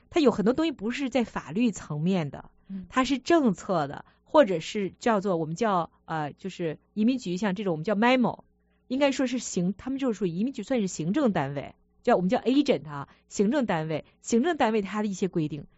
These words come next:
Speaker 1: 因为它实际上是可以做一些个规定的哈，对。呃，包括这个，比如说这个我很，我估计你们都注意到了，比如说H one B有时候可不可以，呃，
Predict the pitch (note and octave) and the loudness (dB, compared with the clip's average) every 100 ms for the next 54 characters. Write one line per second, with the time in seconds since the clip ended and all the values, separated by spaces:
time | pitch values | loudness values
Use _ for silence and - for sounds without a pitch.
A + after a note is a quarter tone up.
0 | _ C4+ D4 D#4+ D4+ - G#3+ C4+ A#3 - | _ -8 -2 0 0 -2 -2 0 0 -2
1 | F#3+ A3 F#3 E3 E3 D#3+ - D3+ F3 D3+ | -2 0 0 -2 -4 -4 -4 -4 -4 -6
2 | - C#3+ - - - _ _ _ - F#3+ | -10 -16 -18 -20 -20 _ _ _ -2 0
3 | F#3 F#3 D4 D4+ D#4 B3+ G#3 F3+ E3+ D#3 | 2 6 6 8 4 0 -2 -2 -2 -6
4 | F3 G3 G#3 G3 G#3+ E3 D#3+ F#3+ E3 D#3+ | -6 -2 -2 0 -2 -2 -4 -6 -6 -6
5 | G3 G3+ D#3 D#3+ E3+ G3+ E3+ E3 D#3+ E3+ | -6 -6 -6 -6 -6 -6 -4 -4 -4 -4
6 | E3+ - G3+ B3 B3 G3+ E3 G#3 A3 - | -4 -4 -2 -4 -2 -2 -2 -2 -4 -4
7 | G#3+ - D4 A#3+ F3+ - _ _ - F3 | -6 -2 -2 0 -2 -4 _ _ 0 0